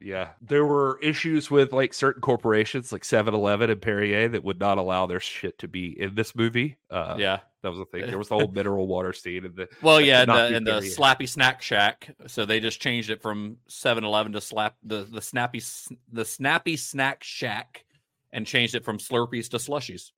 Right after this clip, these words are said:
Speaker 2: But the
Speaker 1: Yep.
Speaker 2: Snappy S-, Snack Shack is a cool place. Like, it's a,
Speaker 1: Yeah.
Speaker 2: what, that's a cool little brand that Water's made up. <laughs>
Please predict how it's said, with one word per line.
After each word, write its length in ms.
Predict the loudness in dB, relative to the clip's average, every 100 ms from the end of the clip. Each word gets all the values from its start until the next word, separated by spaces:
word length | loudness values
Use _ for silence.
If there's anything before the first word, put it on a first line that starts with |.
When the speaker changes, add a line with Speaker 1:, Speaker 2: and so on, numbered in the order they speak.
| _ _ _
Speaker 2:
But 200 | 4 4
the 60 | 2
Speaker 1:
Yep. 40 |
Speaker 2:
Snappy 360 | 0 0 0 -4
S-, 200 | -6 -10 -12
Snack 360 | -10 -8 -6
Shack 240 | -6 -6 -8 _ -12
is 140 | -10
a 40 |
cool 220 | -8 -6 -4
place. 440 | -4 -4 -6 -12 _ _ _ -2
Like, 180 | 0 2
it's 160 | 2
a, 180 | 2 2 -2
Speaker 1:
Yeah. 60 | -2
Speaker 2:
what, 160 | -2 0
that's 200 | -2 0
a 60 | 0
cool 220 | 4 4
little 180 | 4 4
brand 320 | 6 4 4
that 80 | 0
Water's 360 | 2 2 0 0
made 180 | -2 -2
up. 200 | -6 -14 -20
<laughs> 80 | _